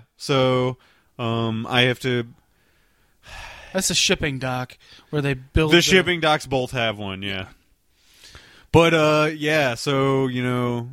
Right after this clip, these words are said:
Speaker 1: if you work in a factory and you're throwing two-by-fours with nails in 'em in the trash can, you're an asshole.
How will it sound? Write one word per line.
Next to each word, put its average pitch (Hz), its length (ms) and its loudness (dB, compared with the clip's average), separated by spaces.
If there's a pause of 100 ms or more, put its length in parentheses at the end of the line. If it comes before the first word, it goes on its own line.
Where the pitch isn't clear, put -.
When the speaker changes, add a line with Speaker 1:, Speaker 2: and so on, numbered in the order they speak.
Speaker 1:
if 127 220 -8
you 135 100 -2
work 151 200 0
in 147 60 0
a 123 60 -2
factory 139 760 0
and 110 500 -2
you're 110 120 -2
throwing 117 600 -2 (400)
two-by-fours 127 680 0
with 120 120 -6
nails 117 380 0
in 123 120 0
'em 123 280 -2
in 120 180 -4
the 113 80 -4
trash 120 340 0
can, 127 260 -4
you're 117 200 -2
an 110 60 -4
asshole. 120 560 -2